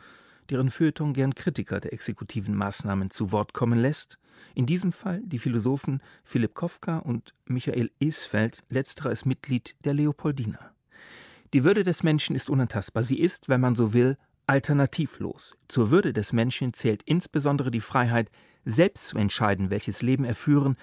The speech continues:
welche Risiken er eingehen, welche Beziehungen er pflegen will.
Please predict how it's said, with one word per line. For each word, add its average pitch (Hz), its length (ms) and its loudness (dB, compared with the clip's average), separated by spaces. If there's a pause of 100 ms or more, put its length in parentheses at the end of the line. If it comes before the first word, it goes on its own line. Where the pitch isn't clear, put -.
(180)
welche 117 300 2
Risiken 127 340 0
er 113 200 -4
eingehen, 123 420 2
welche 113 260 2
Beziehungen 107 540 2
er 101 100 -2
pflegen 98 420 -4
will. - 220 -10